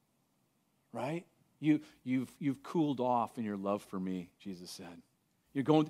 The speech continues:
you're doing all the right stuff, but it's, it's not that love relationship we once had.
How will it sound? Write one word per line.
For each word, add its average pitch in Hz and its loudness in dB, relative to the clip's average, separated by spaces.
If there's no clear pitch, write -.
you're 175 8
doing 190 10
all 156 12
the 135 8
right 131 8
stuff, 147 8
but 147 -2
it's, - -12
it's - -10
not 151 2
that 139 8
love 127 4
relationship 117 0
we 117 0
once 113 -4
had. - -10